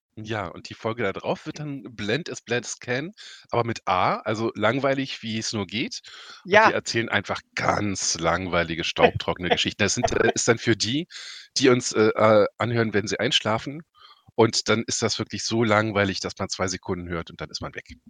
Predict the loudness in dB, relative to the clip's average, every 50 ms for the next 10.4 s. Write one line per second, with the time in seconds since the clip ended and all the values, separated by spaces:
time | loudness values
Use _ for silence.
0 | -20 -20 _ _ _ _ _ _ -20 _ _ _ _ _ _ _ _ _ -4 -4
1 | -4 -2 -4 -4 4 6 6 6 6 4 0 2 2 2 2 2 -2 -2 -2 2
2 | 2 2 6 8 8 8 8 6 6 4 4 4 6 6 4 4 6 6 6 6
3 | 6 6 2 0 0 -2 -2 -4 -2 -2 -2 -4 -4 -4 -4 -4 -4 -4 -4 -4
4 | -2 -2 -2 -2 0 0 0 0 -2 -2 -4 -4 -8 -8 -8 -8 -8 -8 -10 -8
5 | -8 -8 -6 -6 -6 -6 -6 -8 -10 -10 -6 2 6 8 8 8 8 8 8 8
6 | 8 8 6 6 4 4 4 6 0 -2 -2 0 0 8 10 10 10 10 6 -4
7 | -4 -2 0 0 0 0 0 -2 2 0 2 6 8 8 8 8 8 4 2 2
8 | 6 8 8 10 8 8 6 2 -2 -2 -2 -2 -2 -4 -4 -4 -4 -4 -4 -4
9 | -2 -2 -2 -2 -2 -6 -6 -6 -10 -12 -10 -10 -6 -6 -6 -6 -6 -8 -6 -2
10 | -2 -2 -2 -4 -8 -14 -18